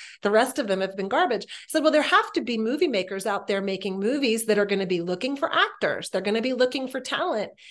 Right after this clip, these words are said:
They're not Hollywood." And so it is exciting to see all of these, 'cause we need entertainment as part of being a human, is, is telling stories and, and, you know,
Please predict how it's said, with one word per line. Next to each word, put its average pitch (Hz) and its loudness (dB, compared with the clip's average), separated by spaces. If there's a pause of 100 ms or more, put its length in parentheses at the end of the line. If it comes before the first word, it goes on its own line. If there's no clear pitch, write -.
(140)
They're 220 4
not 185 2 (420)
Hollywood." 180 -2 (400)
And 220 4
so 240 4
it 226 4
is 277 6
exciting 226 2
to 202 -10
see 208 -6
all 190 2
of 190 -8
these, 180 -6 (580)
'cause 254 -2
we 311 6
need 370 8
entertainment 220 4
as 220 2
part 233 2
of 214 0
being 208 4
a 180 -2
human, 220 -2
is, 190 -2
is 185 0
telling 220 4
stories 202 0 (400)
and, 180 2 (880)
and, 180 0 (120)
you 185 -2
know, 170 2